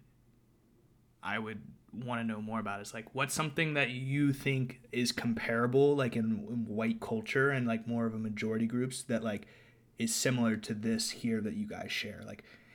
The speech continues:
is there anything that you've noticed that you feel like might be a similar connection, or, um, is this something that you feel like really you just have to experience this exact situation to truly understand it?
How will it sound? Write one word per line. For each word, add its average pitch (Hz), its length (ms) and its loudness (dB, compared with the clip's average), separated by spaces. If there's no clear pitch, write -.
is 135 160 4
there 135 160 4
anything 131 280 2
that 123 160 0
you've 120 80 4
noticed 113 340 2
that 117 160 -2
you 110 80 0
feel 120 300 2
like 117 180 2
might 113 220 0
be 117 100 2
a 104 60 0
similar 107 340 2
connection, 110 720 -2
or, 113 520 4
um, 107 580 2
is 117 120 -2
this 117 120 0
something 117 300 0
that 107 180 0
you 113 80 4
feel 113 260 2
like 107 380 -2
really 120 260 4
you 117 140 6
just 110 220 -2
have 101 180 -4
to 104 160 -6
experience 110 800 0
this 110 320 -2
exact 101 400 -4
situation 98 640 -8
to 98 120 -10
truly 95 320 -8
understand - 520 -10
it? - 140 -20